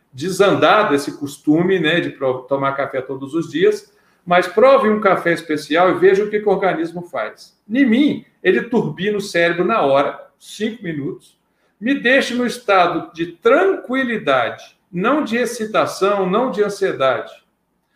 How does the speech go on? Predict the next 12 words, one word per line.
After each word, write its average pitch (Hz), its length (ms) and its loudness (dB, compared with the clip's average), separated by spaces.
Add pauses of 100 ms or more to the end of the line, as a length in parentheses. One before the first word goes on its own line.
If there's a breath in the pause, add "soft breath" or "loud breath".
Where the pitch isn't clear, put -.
(100)
me 185 140 -2
deixa 202 400 2
tranquilo. 208 960 -6 (480)
Eu 175 140 0
começo 214 400 0
a 214 40 -2
funcionar 180 1000 -4 (120)
num 214 220 -2
motor 196 800 2 (100)
que 185 100 -2
tá 220 220 2
girando 208 720 -2